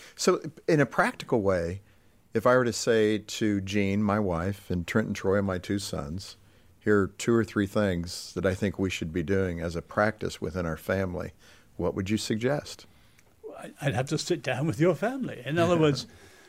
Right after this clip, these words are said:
Speaker 2: just as our Lord says to Peter, "Don't you worry about John. You follow me." In other words,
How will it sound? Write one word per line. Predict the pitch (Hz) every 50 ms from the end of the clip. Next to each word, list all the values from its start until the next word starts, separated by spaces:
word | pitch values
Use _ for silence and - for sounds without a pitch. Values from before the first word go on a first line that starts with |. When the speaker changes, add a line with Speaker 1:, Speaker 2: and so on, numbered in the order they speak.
| _ _ _ _ _ _ - 311
Speaker 2:
just | - - 185 170 165 - -
as | 160 143 123
our | 131 135 139
Lord | 135 139 143 147 139
says | - - 143 131 - -
to | - 107
Peter, | - 139 156 160 - 120 117 113
"Don't | 127 160 165 160 - -
you | 135
worry | 120 120 123 127 123 120
about | 113 117 117 110 104
John. | 104 131 127 135 139 113 117 - 120 - _ _ _ _ _ _ - - - -
You | - 175 151 180 180
follow | - - 131 120 117 117 113
me." | 104 120 120 - - - _ - _ _ _ _ - - - _ _ _ _ _ _ _ - - - - - - - - - - -
In | 180 165 185
other | 180 170
words, | 170 160 -